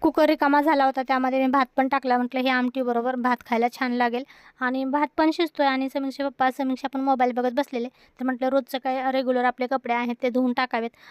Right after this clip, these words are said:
आणि अर्ध्या तासामध्ये ते कपडे झाले पण माझे धुवून. पण एक्स्ट्राच्या दोन साड्या होत्या ज्या की मला धुवायच्या होत्या आणि त्या पण साड्या मग मी म्हटलं भिजायला टाकते Clinic Plus शॅम्पूच्या. एका, एक पुडी घेतली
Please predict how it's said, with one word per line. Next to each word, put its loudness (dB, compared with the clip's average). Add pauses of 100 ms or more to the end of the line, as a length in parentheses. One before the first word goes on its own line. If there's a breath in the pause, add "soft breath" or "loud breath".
(120 loud breath)
आणि -2
अर्ध्या -2
तासामध्ये 0
ते -4
कपडे -4
झाले 0
पण -6
माझे -2
धुवून. -2 (280 loud breath)
पण -2
एक्स्ट्राच्या 0
दोन 4
साड्या 2
होत्या -2 (180)
ज्या -6
की -8
मला -2
धुवायच्या -2
होत्या -4 (400 loud breath)
आणि -2
त्या 4
पण -2
साड्या 2
मग 0
मी 0
म्हटलं 0
भिजायला 0
टाकते -4
Clinic -2 (100)
Plus 0
शॅम्पूच्या. -6
एका, -6 (100)
एक -6
पुडी 2
घेतली 0